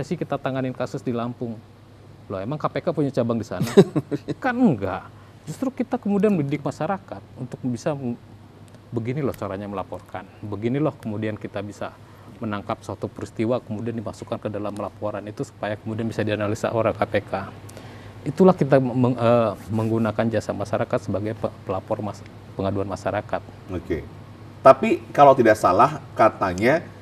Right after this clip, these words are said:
Speaker 3: eh, diajari masyarakat yang pinter juga ini. Artinya mengadu ketika punya bukti juga. Ini kan susah juga begitu. Masyarakat kan taunya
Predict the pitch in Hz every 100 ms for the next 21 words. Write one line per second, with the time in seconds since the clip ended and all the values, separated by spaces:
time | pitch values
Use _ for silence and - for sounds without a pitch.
0 | - - 107 104 101 101 98 107 113 98
1 | 110 175 123 113 107 135 - 107 101 98
2 | 110 98 107 95 101 107 92 82 78 -
3 | - - 104 123 156 - - - 107 107
4 | 92 90 127 220 - 135 127 147 127 107
5 | 101 - - 196 147 95 131 202 165 131
6 | 117 104 175 98 87 85 92 110 131 170
7 | - 247 - 156